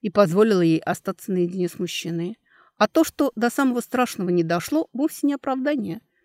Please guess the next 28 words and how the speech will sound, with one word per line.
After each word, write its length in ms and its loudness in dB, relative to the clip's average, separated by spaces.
Краше, 320 4
чем 320 -2
Эф, 180 0
сейчас 540 -10
в 80 -8
гроб 240 -4
кладут. 500 -6
Но 260 4
долго 340 4
утопать 560 2
в 60 0
ненависти 520 2
к 60 -14
себе 260 -4
не 160 2
вышло. 460 -6
Следующие 560 0
слова, 360 2
что 200 -4
легко 300 -2
слетели 460 -2
с 100 -10
Карминово-красных 1000 -2
губ, 340 -4
ударили 400 0
сильнее, 420 -4
чем 240 -4
дракон 400 -6